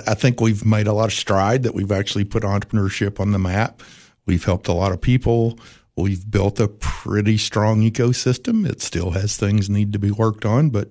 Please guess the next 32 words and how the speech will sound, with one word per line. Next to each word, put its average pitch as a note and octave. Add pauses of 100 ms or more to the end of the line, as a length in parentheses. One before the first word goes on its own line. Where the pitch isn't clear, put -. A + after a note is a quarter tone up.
you G#2+
know, F#2+ (480)
as G#2+
you A#2
know, A2
working A#2
there G2
and, G#2
and G#2 (420)
our G#2
board, G#2
we G2+
look G#2
at A2
the G#2
world G#2+
like G#2
a -
startup, C3
is D#2+
what F2
do F#2
we F#2+
need G2+
to G2+
change? G2+
What E2
do F2+
we F#2
need F#2+
to G2
do? G2